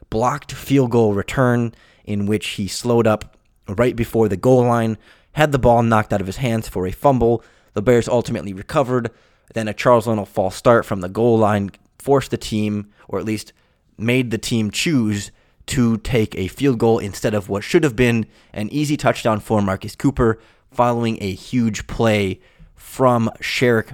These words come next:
McManus. And that ultimately kind of ended up being some of the last we heard from Marcus Cooper.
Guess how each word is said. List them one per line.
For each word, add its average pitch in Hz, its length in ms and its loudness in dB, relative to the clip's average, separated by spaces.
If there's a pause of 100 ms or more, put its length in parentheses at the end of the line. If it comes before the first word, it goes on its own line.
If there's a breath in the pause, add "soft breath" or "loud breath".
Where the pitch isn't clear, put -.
McManus. 113 640 -4 (460 soft breath)
And 120 260 -4
that 127 320 0
ultimately 139 640 0 (100)
kind 180 480 -2
of 113 320 2 (120)
ended 120 300 0
up 98 280 -4
being 107 420 -2 (360 soft breath)
some 147 220 -2
of 139 120 -2
the 117 100 2
last 107 400 -2
we 107 160 -4
heard 107 400 -2
from 107 460 -2
Marcus 98 440 -6
Cooper. 113 420 -2